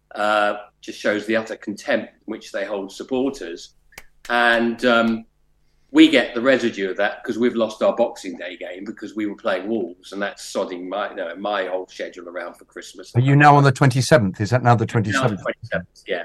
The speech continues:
Speaker 2: And yet
Speaker 1: It's
Speaker 2: we've
Speaker 1: all
Speaker 2: got
Speaker 1: right.
Speaker 2: the Palace game on the twenty-seventh, so they've got two London games happening on the
Speaker 1: Yeah.
Speaker 2: same night.
Speaker 1: Yeah, probably. Yeah. Um, I, I just think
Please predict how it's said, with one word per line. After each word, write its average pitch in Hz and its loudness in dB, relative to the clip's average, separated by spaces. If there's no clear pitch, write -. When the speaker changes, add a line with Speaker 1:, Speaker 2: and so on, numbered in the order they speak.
Speaker 2:
And 131 4
yet 143 8
Speaker 1:
It's - 4
Speaker 2:
we've 139 10
Speaker 1:
all - 4
Speaker 2:
got 151 6
Speaker 1:
right. - -8
Speaker 2:
the 139 -6
Palace 160 8
game 107 6
on 95 0
the 92 -4
twenty-seventh, 95 0
so - 2
they've - 4
got 120 0
two 139 8
London 110 8
games 80 -4
happening 92 0
on 87 0
the 87 -2
Speaker 1:
Yeah. 110 2
Speaker 2:
same 98 2
night. 113 -2
Speaker 1:
Yeah, 110 0
probably. - -4
Yeah. - -16
Um, 160 6
I, 170 2
I 180 2
just 240 0
think 196 2